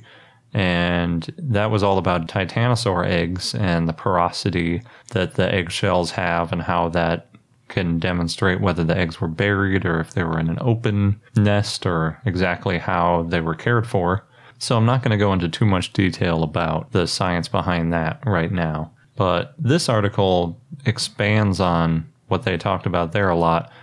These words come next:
because now rather than just talking about titanosaurs, they're talking about a hundred and twenty extant, meaning not extinct, archosaur species, as well as twenty-nine archosaur extinct taxa.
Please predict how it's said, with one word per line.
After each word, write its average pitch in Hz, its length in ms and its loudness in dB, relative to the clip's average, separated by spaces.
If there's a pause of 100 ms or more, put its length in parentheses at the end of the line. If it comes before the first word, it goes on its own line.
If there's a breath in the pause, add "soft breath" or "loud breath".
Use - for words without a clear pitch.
(200 loud breath)
because 90 680 0
now 101 420 0
rather 92 280 2
than 85 160 -2
just 92 180 0
talking 90 220 -2
about 85 200 0
titanosaurs, 92 680 -2
they're 90 80 0
talking 87 260 -2
about 85 220 0
a 82 40 0
hundred 101 280 -2
and 90 120 0
twenty 92 480 0 (440 loud breath)
extant, 98 720 -2 (460 soft breath)
meaning 82 520 2 (280)
not 90 220 0
extinct, 90 520 -4 (320 loud breath)
archosaur 98 500 0
species, 87 640 0
as 98 160 -2
well 107 160 4
as 98 100 0
twenty-nine 92 720 2 (500 loud breath)
archosaur 92 640 0
extinct - 640 -4
taxa. 87 600 -4